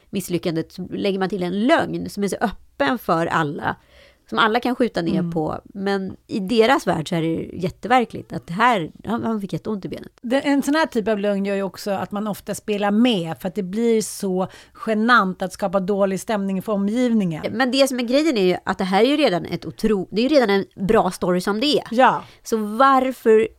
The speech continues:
Speaker 1: tar man risken att salta det där extra? För här gör ju han, det här är ju en extrem gambling.
Speaker 2: Mm, mm.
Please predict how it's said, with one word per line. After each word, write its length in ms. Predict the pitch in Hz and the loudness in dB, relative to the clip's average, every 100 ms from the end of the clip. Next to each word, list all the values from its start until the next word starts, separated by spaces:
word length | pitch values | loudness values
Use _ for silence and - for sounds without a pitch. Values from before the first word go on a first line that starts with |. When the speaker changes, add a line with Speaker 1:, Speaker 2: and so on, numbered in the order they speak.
| - 196 - - _ - | -16 -14 -16 -20 _ -2
Speaker 1:
tar 300 | 247 240 220 | 4 4 4
man 240 | 220 220 | 2 0
risken 640 | 247 285 - - 190 175 - | 0 -4 -6 -8 -6 -4 -6
att 120 | - | -10
salta 560 | - 247 202 185 - 254 | 2 2 2 -2 0 2
det 120 | 220 | 2
där 200 | 170 - | 0 -2
extra? 560 | 208 - - - 220 170 - | -6 -8 -14 -4 -4 -4 -6
För 80 | |
här 340 | 185 214 294 311 | -2 2 4 4
gör 200 | 233 220 | 2 0
ju 60 | |
han, 320 | 185 160 160 - _ - | 0 -4 -8 -12 _ -8
det 100 | 175 | -4
här 80 | 202 | -4
är 40 | |
ju 60 | 208 | -6
en 80 | |
extrem 760 | - - - 349 359 226 170 175 | -10 -12 -6 0 0 0 -4 0
gambling. 560 | 330 359 180 151 - - | 2 2 0 -4 -8 -4
Speaker 2:
Mm, 320 | 190 160 147 - | -2 -2 -4 -6
mm. 280 | 160 151 | -8 -6